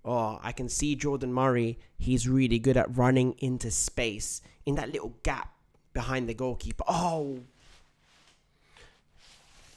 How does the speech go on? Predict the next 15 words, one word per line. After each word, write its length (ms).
Blasters 400
are 40
gonna 220
need 220
a 20
lot 220
of 100
that. 260
Finishes 560
from 260
crosses. 600
As 160
they 140
play, 340
um, 540